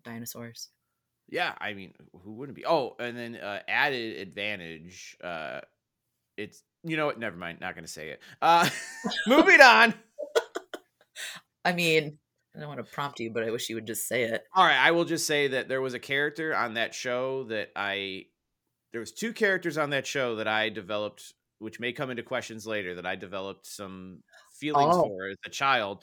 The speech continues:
Speaker 2: One of them in recent years went on in, to become a very big star in the adult entertainment sector.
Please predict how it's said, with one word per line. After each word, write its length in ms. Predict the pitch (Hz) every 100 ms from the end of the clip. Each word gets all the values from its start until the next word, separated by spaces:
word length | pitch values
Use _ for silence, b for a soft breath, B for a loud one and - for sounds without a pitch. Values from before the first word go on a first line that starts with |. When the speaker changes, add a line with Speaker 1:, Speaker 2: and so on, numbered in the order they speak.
| B B B
Speaker 2:
One 380 | 113 127 185 214
of 160 | 196
them 480 | 147 156 147 143 143 _ _ _ _ -
in 240 | 139 139
recent 400 | 135 156 156 160
years 340 | 131 127 127 117
went 160 | 120
on 300 | 101 113 110
in, 180 | 123 120 -
to 140 | - 123
become 300 | 120 135 113
a 60 | 110
very 400 | 117 269 247 156
big 380 | 139 117 113
star 420 | - - 123 123 104
in 140 | 117
the 140 | 117
adult 340 | 113 120 123 92
entertainment 680 | 110 120 - 214 196 139
sector. 520 | - 139 - 131 123